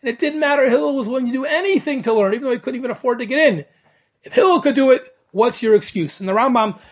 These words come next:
you know, paraphrases this idea in the beginning of Hilchos Talmud Torah in Perek Aleph, Halacha Chet, where the Rambam says, "Kol ish mi Yisrael chayiv b'Talmud Torah."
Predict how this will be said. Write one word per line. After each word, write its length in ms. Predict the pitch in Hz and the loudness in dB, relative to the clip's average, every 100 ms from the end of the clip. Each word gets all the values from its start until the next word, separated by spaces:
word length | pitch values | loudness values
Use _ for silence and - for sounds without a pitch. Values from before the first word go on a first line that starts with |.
| _ | _
you 80 | 220 | -4
know, 180 | 196 185 | -2 -2
paraphrases 640 | - 277 233 220 220 170 | -2 -2 0 0 -2 -4
this 180 | 214 - | -8 -4
idea 420 | 190 185 220 208 - _ | -6 -2 0 0 -4 _
in 260 | - 190 190 196 | -6 -6 -6 -10
the 80 | |
beginning 340 | 170 147 254 233 | -10 -6 -4 -2
of 60 | |
Hilchos 260 | 185 202 196 | -2 -4 -4
Talmud 280 | 190 180 170 | -6 -6 -6
Torah 320 | 233 226 208 | -2 0 -2
in 80 | 185 | -6
Perek 240 | 165 165 | -10 -6
Aleph, 260 | 226 226 147 | -4 -2 -4
Halacha 400 | 180 165 - - | -6 -8 -8 -2
Chet, 240 | 240 - - - - | 0 0 -8 -20 -8
where 100 | 185 | -2
the 60 | |
Rambam 320 | 214 240 214 | 0 2 0
says, 240 | 175 220 - | 0 -2 -2
"Kol 340 | - 294 294 320 | 2 6 6 4
ish 260 | 330 - | -2 -2
mi 140 | 247 220 | -4 -4
Yisrael 340 | - 247 233 | -2 -2 -2
chayiv 420 | - 226 269 247 | -4 0 0 0
b'Talmud 380 | 226 214 220 208 | 0 0 2 0
Torah." 380 | 214 190 160 | 2 2 2